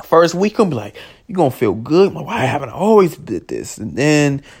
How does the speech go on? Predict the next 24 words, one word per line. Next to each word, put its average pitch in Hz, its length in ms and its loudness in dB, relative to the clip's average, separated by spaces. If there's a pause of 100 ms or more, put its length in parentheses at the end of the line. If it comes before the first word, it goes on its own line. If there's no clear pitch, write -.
you 135 100 -6
gonna 131 160 0
hit 131 120 0
a 90 40 0
wall. 147 680 2 (260)
Now, 104 240 -4
wall, 277 720 4 (220)
you 147 140 -8
just 123 180 -10
gotta 107 200 0
do 123 360 2
it. - 100 -2
And 110 140 -2
when 127 160 0
you 123 80 -2
do 185 260 6
it, 220 80 6
you 170 100 0
gonna 147 200 0
feel 156 320 2
good. 120 260 0
I'm 87 140 -8
telling 180 400 2
you. 87 120 -10